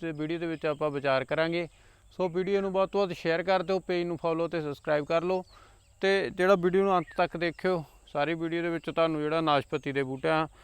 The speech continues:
ਦੀ ਦੇਖਭਾਲ ਲਈ ਚੰਗੀ ਜਾਣਕਾਰੀ ਪ੍ਰਾਪਤ ਹੋਣੀ ਹੈਗੀ। ਹੁਣ ਗੱਲ ਕਰੀਏ ਨਾਸ਼ਪਤੀ ਦੇ ਬੂਟੇ ਦੀ। ਅ, ਨਾਸ਼ਪਤੀ ਦੇ ਬੂਟੇ ਨੂੰ ਜੇਕਰ ਦਸੰਬਰ ਜਨਵਰੀ ਦੇ ਵਿੱਚ ਲਾਇਆ ਜਾਂਦਾ ਤਾਂ ਉਹਦੇ ਨਾਲ ਹੁੰਦਾ ਕੀ ਹੈਗਾ ਕਿ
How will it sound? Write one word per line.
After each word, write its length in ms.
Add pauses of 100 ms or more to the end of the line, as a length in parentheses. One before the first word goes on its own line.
(320)
ਦੀ 160
ਦੇਖਭਾਲ 500
ਲਈ 300
ਚੰਗੀ 280
ਜਾਣਕਾਰੀ 440
ਪ੍ਰਾਪਤ 380
ਹੋਣੀ 320
ਹੈਗੀ। 260 (440)
ਹੁਣ 100
ਗੱਲ 200
ਕਰੀਏ 260
ਨਾਸ਼ਪਤੀ 500
ਦੇ 120
ਬੂਟੇ 360
ਦੀ। 180
ਅ, 760
ਨਾਸ਼ਪਤੀ 580
ਦੇ 100
ਬੂਟੇ 280
ਨੂੰ 200
ਜੇਕਰ 460
ਦਸੰਬਰ 500
ਜਨਵਰੀ 340
ਦੇ 100
ਵਿੱਚ 180
ਲਾਇਆ 280
ਜਾਂਦਾ 300
ਤਾਂ 80
ਉਹਦੇ 160
ਨਾਲ 160
ਹੁੰਦਾ 340
ਕੀ 160
ਹੈਗਾ 240
ਕਿ 280